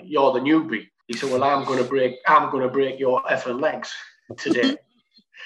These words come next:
Speaker 2: Yeah.
Speaker 1: And that's what he said. Yeah, that's what he said to me. And I thought, well, Jimmy just looked and he said, I, I knew I was quite mentally tough,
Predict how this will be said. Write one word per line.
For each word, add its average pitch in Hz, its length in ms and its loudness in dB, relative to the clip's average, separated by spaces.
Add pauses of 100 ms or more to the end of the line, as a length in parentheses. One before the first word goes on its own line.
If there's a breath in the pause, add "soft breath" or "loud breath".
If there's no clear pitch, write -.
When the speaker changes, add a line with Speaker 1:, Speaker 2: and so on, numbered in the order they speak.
(200 loud breath)
Speaker 2:
Yeah. 85 120 -4
Speaker 1:
And 180 80 -2
that's 185 120 4
what 151 80 0
he 143 80 -2
said. 214 280 2
Yeah, 175 140 2
that's 165 160 0
what 165 60 2
he 135 60 -4
said 190 140 0
to 139 60 -4
me. 120 120 -4
And 123 100 -4
I 123 100 0
thought, 117 340 -2 (300 loud breath)
well, 156 140 4
Jimmy 185 260 6
just 147 220 -2
looked 165 220 4
and 123 80 -2
he 120 60 -6
said, 117 340 -2 (960 loud breath)
I, 190 580 4
I 196 200 6
knew 175 160 8
I 180 140 6
was 165 180 4
quite 185 300 2
mentally 139 340 0
tough, - 360 0